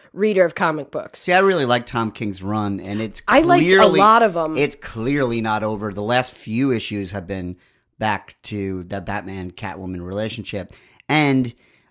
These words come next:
Speaker 2: uh, his run is ending in, like, five, seven issues,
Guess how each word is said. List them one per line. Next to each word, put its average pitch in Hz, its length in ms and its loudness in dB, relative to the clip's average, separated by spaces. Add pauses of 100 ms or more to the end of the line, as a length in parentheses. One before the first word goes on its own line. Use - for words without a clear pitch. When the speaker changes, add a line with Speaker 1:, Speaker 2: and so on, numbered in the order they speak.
(120)
Speaker 2:
uh, 110 280 0
his 117 360 -6
run 131 200 0
is 110 120 -2
ending 113 600 -2
in, 98 280 -8
like, 92 160 -10 (180)
five, 101 840 -6
seven 98 280 -10
issues, 104 480 -12